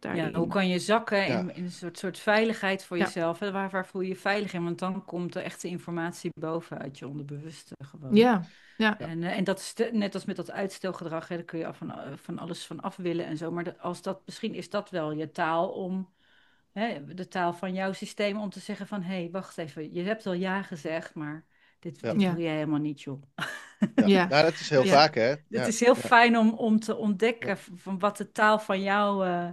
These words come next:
Speaker 1: jouw lijf en jouw brein eigenlijk is, zeg maar. Wat, wat zie je jezelf doen en wat betekent dat?
Speaker 2: Ja.
Speaker 1: Ja.
Speaker 3: Ja.
Speaker 1: En dat,
Speaker 3: Ja, we gaan
Speaker 1: ja,
Speaker 3: heel vaak
Speaker 1: daar,
Speaker 3: weg van
Speaker 1: daar
Speaker 3: het
Speaker 1: heb je dan een
Speaker 3: probleem.
Speaker 1: coach voor, hè? <laughs>
Speaker 2: Ja, hey.
Speaker 3: Ja, ja, echt.
Speaker 1: Fijn.
Speaker 3: Dit,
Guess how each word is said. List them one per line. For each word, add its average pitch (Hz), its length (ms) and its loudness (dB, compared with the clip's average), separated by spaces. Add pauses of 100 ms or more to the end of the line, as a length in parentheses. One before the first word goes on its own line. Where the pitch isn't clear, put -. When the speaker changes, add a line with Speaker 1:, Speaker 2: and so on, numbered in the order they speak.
Speaker 1:
jouw 208 220 4
lijf 202 400 4
en 190 160 0
jouw 180 320 0
brein 190 460 2
eigenlijk 190 440 -4
is, 220 220 -2
zeg 165 120 -8
maar. 165 300 -6
Wat, 180 180 -10
wat - 120 -12
zie 202 220 -8
je 190 60 -4
jezelf 190 420 -2
doen 214 240 2
en 185 80 -2
wat 180 120 -4
betekent 208 460 -4
dat? - 460 -12 (220)
Speaker 2:
Ja. 208 400 4 (320)
Speaker 1:
Ja. 190 280 -14
Speaker 3:
Ja. - 140 -4 (200)
Speaker 1:
En 175 120 -4
dat, 202 140 0
Speaker 3:
Ja, 127 60 0
we - 60 2
gaan 139 100 0
Speaker 1:
ja, 139 60 6
Speaker 3:
heel 143 100 8
vaak - 120 6
Speaker 1:
daar, 240 100 2
Speaker 3:
weg 139 80 8
van 269 100 2
Speaker 1:
daar 339 100 6
Speaker 3:
het 359 80 -2
Speaker 1:
heb - 120 4
je 285 60 2
dan 269 80 8
een 208 100 2
Speaker 3:
probleem. 302 200 6
Speaker 1:
coach - 140 -14
voor, 160 220 -4
hè? 214 140 -4 (100)
<laughs> 294 520 2
Speaker 2:
Ja, 339 680 8
hey. 415 280 2
Speaker 3:
Ja, 120 280 10 (200)
ja, - 200 8 (100)
echt. 247 160 8
Speaker 1:
Fijn. 185 340 6
Speaker 3:
Dit, 208 360 0